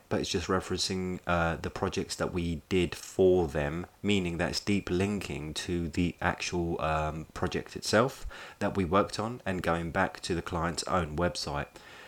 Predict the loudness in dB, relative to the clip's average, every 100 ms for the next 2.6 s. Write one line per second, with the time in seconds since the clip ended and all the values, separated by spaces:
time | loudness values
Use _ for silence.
0 | -8 4 6 6 4 8 8 8 6 -2
1 | -2 0 0 2 2 0 0 0 0 2
2 | 2 4 2 -2 -4